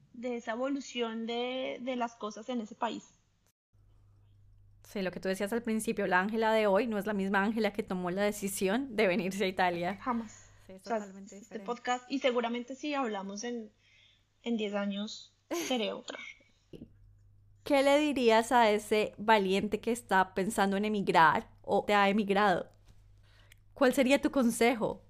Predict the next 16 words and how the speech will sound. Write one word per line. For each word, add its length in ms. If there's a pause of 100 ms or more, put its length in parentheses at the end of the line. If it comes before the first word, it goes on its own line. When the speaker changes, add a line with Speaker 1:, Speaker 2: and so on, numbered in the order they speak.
Speaker 2:
¿O 220
qué 220
te 80
gustaría 420
decirle? 600 (180)
Speaker 1:
Bueno, 380 (200)
al 240
que 100
está 280
pensando 580
irse, 460 (760)
eh, 440
creo 260
que 540
tiene 260
que 500